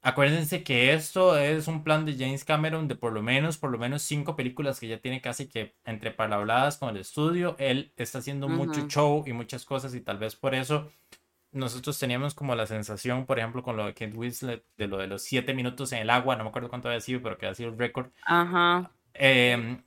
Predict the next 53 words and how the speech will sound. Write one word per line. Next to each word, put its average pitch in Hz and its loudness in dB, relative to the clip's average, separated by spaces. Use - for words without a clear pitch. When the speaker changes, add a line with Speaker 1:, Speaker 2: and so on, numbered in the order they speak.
Speaker 1:
son 135 0
cosas 147 0
que 143 -4
perfectamente 143 -2
están 139 -6
diciendo, 147 -2
como 123 -4
la 101 0
campaña 113 -4
que 113 -6
hizo 120 -6
publicitaria 113 -4
James 123 -6
Cameron 127 -4
todo 123 2
este 123 -4
mes 120 -4
Speaker 2:
Ok. - -
Speaker 1:
anterior 110 0
a 110 4
la 107 -4
película, 104 -6
que 131 6
es - -4
tirar 131 4
cuanta 113 2
bomba 139 4
puedan 143 6
para 107 2
que 110 -8
la 101 0
gente 151 0
vaya 104 0
a 101 0
ver 104 -2
esta 107 -6
película 104 -8
al 101 -8
cine. 151 -6
¿Por 180 0
qué? 170 4
Speaker 2:
Ujú, - 0
Speaker 1:
Porque 165 -2
acuérdense 113 -2
que 139 -6
Speaker 2:
ujú. - -
Speaker 1:
esa 131 0
película 139 -2
todavía 120 0
no 131 -4
se 135 -10
sabe 139 0
bien 127 -2